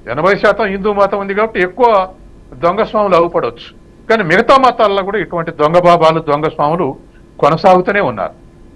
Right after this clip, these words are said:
ఇది బాగా సోషల్ రిలేషన్స్‌లో బాగా, ఆ, నష్టం చేస్తా ఉంది.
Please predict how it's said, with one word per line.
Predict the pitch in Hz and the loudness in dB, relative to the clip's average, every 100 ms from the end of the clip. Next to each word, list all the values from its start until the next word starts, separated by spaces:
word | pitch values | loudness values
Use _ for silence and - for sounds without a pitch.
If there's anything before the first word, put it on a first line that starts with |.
| - | -8
ఇది | 226 320 269 196 208 - - - - - - | -2 2 4 4 0 -8 -20 -20 -20 -20 0
బాగా | 123 175 254 220 196 202 - - - - | 4 4 4 2 2 -2 -10 -20 -20 -4
సోషల్ | 190 262 330 269 | -2 0 -2 -4
రిలేషన్స్‌లో | 233 196 175 180 165 202 190 151 - - - - - | -4 -4 -4 -8 -10 -4 0 0 -4 -18 -20 -20 -2
బాగా, | 147 180 180 139 - - - - | 2 4 4 2 0 -10 -16 -6
ఆ, | 123 127 | -2 -2
నష్టం | 123 143 - 226 | -2 -2 -2 -2
చేస్తా | 131 117 - | -2 -2 -2
ఉంది. | 110 92 - | -4 -6 -16